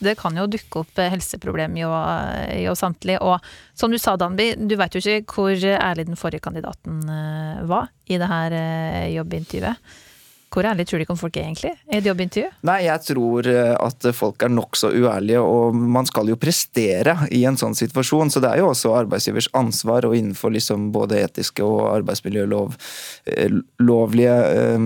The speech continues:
Speaker 2: begrensninger, og spørre seg frem til disse tingene. Og jeg er helt enig med Linda i at, eh, du ut-, du kan utsette andre for fare. Eh, mye, det er mye viktigere det, eh, aspektet enn at for eksempel du kan, eh, utsette arbeidsplassen for konkurransesvekking, men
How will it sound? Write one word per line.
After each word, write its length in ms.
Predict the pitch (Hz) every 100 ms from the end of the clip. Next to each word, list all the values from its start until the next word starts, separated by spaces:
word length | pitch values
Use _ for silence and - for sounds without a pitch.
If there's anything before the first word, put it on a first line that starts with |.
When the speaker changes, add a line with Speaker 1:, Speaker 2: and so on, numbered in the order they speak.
| 110
Speaker 2:
begrensninger, 720 | 120 113 107 - 113 117 120 -
og 140 | 131
spørre 460 | - - 139 123 110
seg 160 | 113 117
frem 240 | 98 101
til 160 | 110 113
disse 160 | 120
tingene. 320 | 104 104 110
Og 80 | 147
jeg 80 | 127
er 100 | 151
helt 160 | 160 175
enig 80 | 117 113
med 100 | 110
Linda 240 | 101 107
i 80 | 107
at, 160 | 104 113
eh, 960 | 113 - - - - - 117 117 117 113
du 180 | 113 127 120 117
ut-, 160 | -
du 140 | 120 127
kan 240 | - 131
utsette 320 | 170 - - 131
andre 240 | 117 107
for 240 | - 113 117
fare. 480 | - 139 123 107 160
Eh, 540 | 240 - 135 131 131 127
mye, 380 | 120 143 143 165
det 160 | 135
er 80 | 143
mye 140 | 147 180
viktigere 320 | - 123 123
det, 160 | 123
eh, 400 | 135 156 110 123
aspektet 400 | 120 123 120 -
enn 80 | 117
at 80 | 113
for 160 | 120 117
eksempel 240 | 123 113
du 80 | 117
kan, 100 | 117 117 - - -
eh, 400 | - 120 113 113 101 -
utsette 400 | 117 - 110 104
arbeidsplassen 640 | 123 104 104 - 113 -
for 240 | 120 110 104 -
konkurransesvekking, 1120 | 113 120 104 90 - - 117 127 151 175 151 - - -
men 320 | 131 135 135